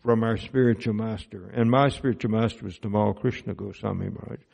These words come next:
uh, we, we learned how to deal with people properly. And in doing so, uh, we won the friendship and the affection of our peers.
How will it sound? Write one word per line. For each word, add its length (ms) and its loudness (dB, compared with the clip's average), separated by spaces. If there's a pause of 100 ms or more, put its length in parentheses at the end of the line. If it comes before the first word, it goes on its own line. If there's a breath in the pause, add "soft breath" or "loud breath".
(600 soft breath)
uh, 160 2
we, 360 4
we 240 2
learned 420 2
how 160 4
to 140 4
deal 260 0
with 220 0
people 320 0
properly. 680 -2 (380 soft breath)
And 220 8
in 240 6
doing 340 10
so, 600 4 (420 soft breath)
uh, 180 4
we 300 8
won 420 4
the 100 2
friendship 680 4
and 120 2
the 120 4
affection 560 2
of 160 2
our 120 0
peers. 520 -2